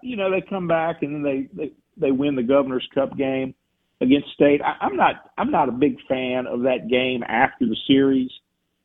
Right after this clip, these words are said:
I mean, the series is where your focus should be. Uh, but the bottom line, it is on the schedule. So, so you did go two and two, but you're right. The way that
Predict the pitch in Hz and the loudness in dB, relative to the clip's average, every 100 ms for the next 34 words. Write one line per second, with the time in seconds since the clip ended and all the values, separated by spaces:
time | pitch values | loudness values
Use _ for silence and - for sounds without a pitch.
0 | - 139 135 - 196 190 170 131 123 127 | -4 0 0 4 8 10 10 6 0 -4
1 | 143 127 110 143 135 139 - - 127 123 | -4 -4 -4 -2 -2 -2 -8 -4 -4 2
2 | 135 131 - _ _ _ _ _ - 131 | 2 2 -2 _ _ _ _ _ -6 -4
3 | - 151 147 135 123 156 165 139 139 139 | -2 2 2 4 6 6 6 2 0 -2
4 | 143 135 123 147 143 139 120 - - 131 | -4 -4 -2 -2 0 -4 -6 -6 0 0
5 | 127 131 135 135 127 - - 135 135 131 | 0 -2 -2 -2 -4 -4 -2 2 4 4
6 | 151 156 143 131 - 160 131 123 - 160 | 2 2 2 2 4 6 6 4 4 6
7 | 127 127 170 147 147 139 - 143 139 147 | 6 2 0 2 2 0 -4 -4 0 2
8 | 139 | 0